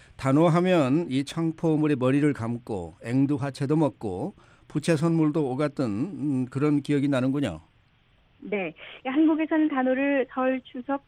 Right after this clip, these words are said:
Speaker 2: 정월, 대보름과 함께 사 대 명절 가운데 하나라고 부르고 있습니다.
Speaker 1: 네.
Speaker 2: 중국 초나라 때 시작된 그 제사가 유래라고 하고요.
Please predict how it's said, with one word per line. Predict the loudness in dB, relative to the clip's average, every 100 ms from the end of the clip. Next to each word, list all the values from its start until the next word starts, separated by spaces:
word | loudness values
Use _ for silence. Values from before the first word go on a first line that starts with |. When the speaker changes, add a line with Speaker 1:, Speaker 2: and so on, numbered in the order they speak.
| -16
Speaker 2:
정월, | -6 -6 -6
대보름과 | -6 -4 -2 -2 -6
함께 | -8 -8 -8 -8 -8
사 | -10
대 | -6 -4
명절 | -4 -6 -6 -4
가운데 | -4 -6 -6
하나라고 | -6 -6 -8 -10 -8 -8 -10
부르고 | -14 -14 -12
있습니다. | -16 -14 -16 -10 -6
Speaker 1:
네. | -4 -4 -8 -14 _ -20 -16
Speaker 2:
중국 | -10 -10 -10 _
초나라 | -8 -2 0 0 -2 -4
때 | -6
시작된 | -6 -8 -4 -6 -6 _ -8 -6 -2 -4
그 | -4 -8 -4
제사가 | -6 -6 -8 -6 -6
유래라고 | -4 -2 -2 -4 -8
하고요. | -10 -10 -6 -6